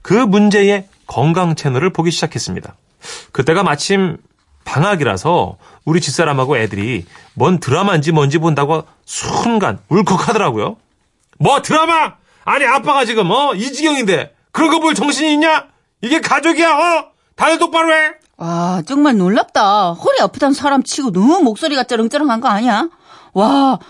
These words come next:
Speaker 2: 아우, 귀 떨어져 나갈 것 같아.
Speaker 1: 나보다 소리를 더 바락바락 지르는 아내를 뒤로 하고 저는 험한 분위기 속에서 건강 채널을 켜놓고 운동에 들어갔습니다.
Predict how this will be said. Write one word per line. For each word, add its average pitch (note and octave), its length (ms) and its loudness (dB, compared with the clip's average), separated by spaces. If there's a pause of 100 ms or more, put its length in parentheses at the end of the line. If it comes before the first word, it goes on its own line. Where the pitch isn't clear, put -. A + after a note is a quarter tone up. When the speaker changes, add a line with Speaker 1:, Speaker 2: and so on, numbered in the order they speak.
(140)
Speaker 2:
아우, D4 160 2
귀 D4+ 140 -2
떨어져 F#4 280 -2
나갈 A#3+ 220 2
것 A#3+ 120 -4
같아. E3+ 680 0 (720)
Speaker 1:
나보다 A#2+ 320 -2
소리를 C#3 300 -4
더 D3+ 240 0
바락바락 E3+ 500 -2
지르는 E3+ 380 -2
아내를 C#3 420 -2
뒤로 B2+ 220 -4
하고 D#3+ 360 -2 (300)
저는 G#2+ 220 -8
험한 B2+ 400 -6
분위기 A2 260 -6
속에서 A2 400 -6 (220)
건강 D3 440 -2
채널을 D#3+ 340 -4
켜놓고 D3+ 500 -2 (240)
운동에 G#3+ 340 2
들어갔습니다. D3+ 680 -4